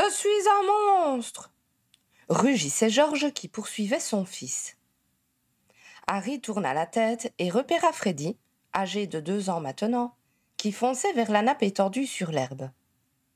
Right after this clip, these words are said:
Ne marche pas sur la nappe ! » lança Molly à l'enfant. « Tu vas mettre de la terre partout ! » « George, empêche-le de tout piétiner ! » renchérit Angelina.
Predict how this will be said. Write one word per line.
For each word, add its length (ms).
Ne 100
marche 320
pas 220
sur 180
la 140
nappe ! » 340
lança 400
Molly 320
à 140
l'enfant. « 440
Tu 140
vas 100
mettre 280
de 100
la 140
terre 200
partout ! » « 500
George, 760
empêche-le 440
de 100
tout 200
piétiner ! » 760
renchérit 640
Angelina. 600